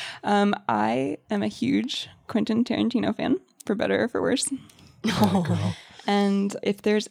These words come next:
Speaker 1: anyone who is completely obsessed with the question of vengeance and righting wrongs, it is him. He has made, I think, nine films at this point, and they are all revenge stories. But I think it's helpful to divide them into two kinds of revenge stories.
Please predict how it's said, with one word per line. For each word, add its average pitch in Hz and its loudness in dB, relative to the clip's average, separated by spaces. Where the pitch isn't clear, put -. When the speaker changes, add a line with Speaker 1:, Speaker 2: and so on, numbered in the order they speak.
Speaker 1:
anyone 202 0
who 202 0
is - -2
completely 226 -2
obsessed - -6
with 202 -4
the 208 -6
question - -2
of - -4
vengeance 202 -2
and 190 -2
righting 190 -2
wrongs, - -2
it - -10
is 196 -8
him. 247 0
He 190 -2
has 196 0
made, 185 0
I 190 -6
think, 214 -2
nine 185 4
films 233 4
at - -2
this 233 -2
point, - -2
and 104 0
they 107 -2
are - -2
all 107 2
revenge 202 2
stories. 190 -2
But 196 -2
I 180 0
think 202 -4
it's 202 -10
helpful - -8
to 214 -4
divide 196 -6
them 226 -2
into - -6
two - -8
kinds - -4
of 277 -2
revenge 208 0
stories. - -2